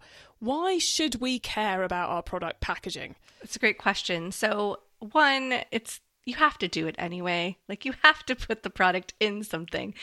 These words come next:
Speaker 2: So why not make it work for you? It, I feel like it's the most underutilized form of marketing.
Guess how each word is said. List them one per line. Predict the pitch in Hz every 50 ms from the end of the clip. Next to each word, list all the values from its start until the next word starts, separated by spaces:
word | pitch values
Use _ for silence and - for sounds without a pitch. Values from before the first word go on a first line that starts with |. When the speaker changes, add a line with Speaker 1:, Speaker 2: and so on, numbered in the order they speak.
| - - - -
Speaker 2:
So | - - 226
why | 226 240 247
not | 247 240 226 180
make | 190 190 175 180
it | - -
work | - - - -
for | - - -
you? | - - - -
It, | 170 180 - -
I | 196 202
feel | - - 208 196
like | 185 180 -
it's | 185 180 - -
the | - 180
most | 180 175 175 175 - -
underutilized | - 196 190 185 180 185 175 165 170 180 196 180 196 190 185 180 180 175 180 - -
form | - - 175 175 170
of | 160 170
marketing. | 160 151 156 160 - 214 233 247 262 285 294 285